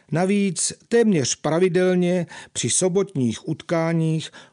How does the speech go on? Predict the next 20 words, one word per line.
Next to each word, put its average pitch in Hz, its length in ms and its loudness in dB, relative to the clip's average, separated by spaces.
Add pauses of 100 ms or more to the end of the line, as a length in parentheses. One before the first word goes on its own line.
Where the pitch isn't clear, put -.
obšťastňuje 180 960 0
diváky, 165 880 -2 (280)
buď 180 220 -2
seká 170 420 0
sekačkou 127 680 -4
trávu, 156 680 -2 (300)
nebo 202 260 2
jezdí 131 420 0
s - 100 -4
frézou, 160 760 0 (300)
případně 190 920 0
řeže 160 540 0 (100)
na 143 140 -2
cirkulárce 147 920 0
dříví. 110 680 -4 (680)
A 139 60 -6
historie 185 880 0 (280)
se 117 240 -2
zabavenou 175 680 0
mičudou 170 760 0